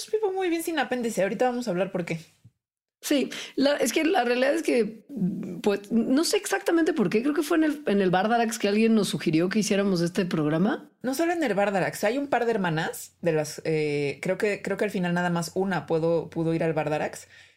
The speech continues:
Speaker 1: pero que nos han escrito en Instagram y por mail y así, porque una de ellas está especialmente obsesionada con las anginas
Speaker 2: Mm.
Speaker 1: que le quitaron. <laughs>
Speaker 2: Ok.
Speaker 1: Y de hecho,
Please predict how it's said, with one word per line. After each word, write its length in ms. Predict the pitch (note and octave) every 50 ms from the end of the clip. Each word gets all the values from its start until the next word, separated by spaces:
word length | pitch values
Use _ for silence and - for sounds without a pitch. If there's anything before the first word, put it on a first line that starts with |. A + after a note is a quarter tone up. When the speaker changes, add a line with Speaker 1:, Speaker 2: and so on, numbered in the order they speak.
| _ _
Speaker 1:
pero 280 | - - F3 E3+ E3+ E3+
que 100 | - F3
nos 240 | E3 E3+ E3+ E3+ E3
han 160 | F#3+ F#3+ G3
escrito 360 | G3+ G3 - F#3+ G3 E3+ G3 F#3
en 80 | F3
Instagram 600 | F3 F3 E3+ E3 E3 - F3 D#3+ E3 E3 E3 E3 D#3+
y 20 |
por 180 | D#3 D#3 E3 D3
mail 360 | D3 D3+ D3+ D3+ D#3 D#3+ C#3+
y 40 | D3
así, 220 | C#3+ C#3+ - E3
porque 320 | F#3 F3+ - D3+ C#3+ - D3+
una 240 | D#3+ F3+ G#3 A3+ A3+
de 80 | A3
ellas 400 | G3 E3+ E3+ E3+ G3+ A3 A3 - -
está 400 | D3 C#3 - - D#3+ D#3+ D#3+ - -
especialmente 1120 | D#3+ D#3+ - D#3 D3+ - E3+ E3+ F3 F#3 F3+ F3+ F3 E3+ D#3+ E3 F3+ F3 F3 F3 E3+ E3+ - - - - _ _ _ _
obsesionada 840 | - C#3 C#3 - D3 - - D3 C#3+ D3 D3 D3 D3+ F3+ D4+ B4+ _ _ _ _ _ _ -
con 140 | - A#3+ A3
las 160 | E3 F3 E3
anginas 340 | E3 F3 F3 D#3+ E3 F3 E3+
Speaker 2:
Mm. 40 | -
Speaker 1:
que 80 | D#3
le 100 | D3 C#3
quitaron. 420 | C3+ - B2+ C#3 C3 - - - - -
<laughs> 800 | - F4 - - - D4+ - - - - _ - - - - - -
Speaker 2:
Ok. 140 | A3 -
Speaker 1:
Y 300 | C4 A#3+ G#3 A3 A3+ A3+
de 260 | G3 G3+ G3 G#3 G#3+ A3
hecho, 560 | A3+ A3 - - A3 A3 A#3 D4 D#5+ -